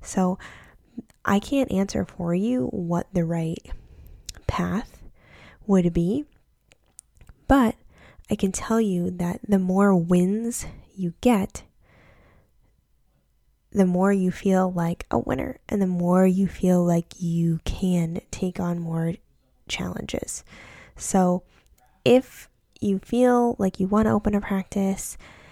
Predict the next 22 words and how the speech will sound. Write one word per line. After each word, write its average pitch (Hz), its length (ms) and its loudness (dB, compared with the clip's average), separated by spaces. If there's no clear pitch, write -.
you're 180 180 2
really 214 320 4
unhappy, 190 760 -2
but 196 160 0
you're 190 140 -2
just, - 440 0
there's 202 280 4
something 208 300 2
that's 185 180 -2
holding 185 280 0
you 175 100 4
back, 170 500 -4
I 185 140 4
would 226 180 4
say 226 200 4
start - 380 0
small 190 580 0
and 190 480 0
work 196 400 0
up - 180 0
from 254 280 -6
there. - 420 -8